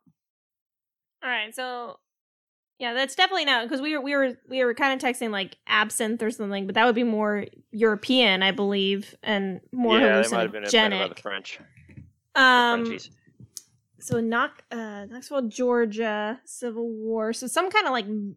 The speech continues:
Speaker 1: like, almost like a moonshine. <laughs> Um, but some, it's gotta be something rela-, 'cause it's better than morphine. So it's like, what's something that you drink that, like, you know, is more like, almost like a muscle relaxer type of thing?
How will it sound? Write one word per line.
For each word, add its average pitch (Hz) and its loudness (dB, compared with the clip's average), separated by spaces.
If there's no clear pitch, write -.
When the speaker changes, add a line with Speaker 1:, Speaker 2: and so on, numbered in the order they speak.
Speaker 1:
like, - -16
almost 220 -8
like 233 -12
a 185 -12
moonshine. 208 -6
<laughs> - -6
Um, 214 0
but 254 -4
some, 381 2
it's - -2
gotta 381 2
be 381 0
something 320 -2
rela-, 247 0
'cause 247 -4
it's 226 -10
better 262 -2
than 240 -2
morphine. 220 -4
So 220 -10
it's 214 -12
like, 220 -8
what's 254 -4
something 254 -2
that 226 -2
you 233 -4
drink 226 -4
that, 220 -6
like, 202 -8
you 240 -2
know, 220 -2
is 226 -4
more 220 -2
like, 214 -6
almost 220 -6
like 240 -10
a 202 -6
muscle 202 -6
relaxer 202 -8
type 196 -10
of 220 -10
thing? 190 -8